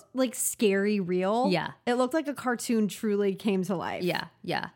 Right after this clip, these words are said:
Speaker 1: Good job, Patrick.
Speaker 2: Good job.
Speaker 1: I loved it. Okay, who did you
Speaker 2: Yeah.
Speaker 1: like?
Speaker 2: Okay, so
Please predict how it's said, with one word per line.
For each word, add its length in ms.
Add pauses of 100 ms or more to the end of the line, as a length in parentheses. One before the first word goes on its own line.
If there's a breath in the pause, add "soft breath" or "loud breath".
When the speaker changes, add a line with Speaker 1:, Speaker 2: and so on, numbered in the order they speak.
Speaker 1:
Good 160
job, 300
Patrick. 500
Speaker 2:
Good 160
job. 300 (100)
Speaker 1:
I 80
loved 260
it. 140 (120)
Okay, 220 (120)
who 180
did 220
you 200
Speaker 2:
Yeah. 160
Speaker 1:
like? 160
Speaker 2:
Okay, 300
so 680